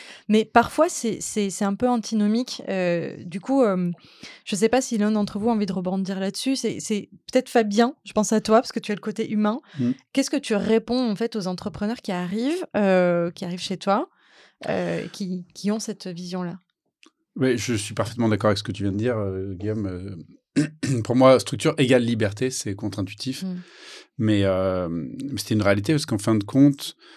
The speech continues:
Speaker 2: même si on, on réfléchit quelque chose de très simple, par exemple la gestion du temps, l'entrepreneur débordé, euh, ne peut pas s'arrêter, ne sait pas
Speaker 1: Ouais,
Speaker 2: s'arrêter.
Speaker 1: ouais, ouais.
Speaker 2: Si, euh, s'il a une structure, dans une, une organisation qui lui permet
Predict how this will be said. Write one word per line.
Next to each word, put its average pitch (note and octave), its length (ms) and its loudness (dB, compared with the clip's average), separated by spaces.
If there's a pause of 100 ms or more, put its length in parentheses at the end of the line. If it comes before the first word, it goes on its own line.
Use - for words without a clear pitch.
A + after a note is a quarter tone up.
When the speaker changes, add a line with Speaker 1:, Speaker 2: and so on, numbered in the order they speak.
(180)
Speaker 2:
même C3+ 160 8
si C3 160 4
on, B2 200 4
on A#2 140 4
réfléchit A2+ 320 -2
quelque A#2 100 -4
chose A2+ 180 0
de A2 40 0
très - 180 -4
simple, A2+ 160 -2
par G#2 80 2
exemple G#2 200 2
la G2+ 60 0
gestion G#2 280 -4
du G2+ 140 0
temps, G2+ 180 -4 (520)
l'entrepreneur A2+ 500 2
débordé, A2 580 2
euh, F2+ 720 -4 (800)
ne G#2 420 4
peut G#2 160 0
pas F#2+ 140 4
s'arrêter, G#2 440 0 (120)
ne A2 60 2
sait A2+ 200 0
pas A#2+ 100 2
Speaker 1:
Ouais, A2+ 60 4
Speaker 2:
s'arrêter. G2+ 420 0
Speaker 1:
ouais, F2+ 60 -10
ouais. - 80 -12 (320)
Speaker 2:
Si, A#2 420 -2
euh, G2 720 2
s'il G#2+ 340 -2
a G#2 120 6
une G2 420 2
structure, A2 640 4
dans G#2+ 320 6
une, A2 120 6
une A2 240 4
organisation A2 580 4
qui G#2 120 -2
lui G#2+ 60 2
permet A#2 480 6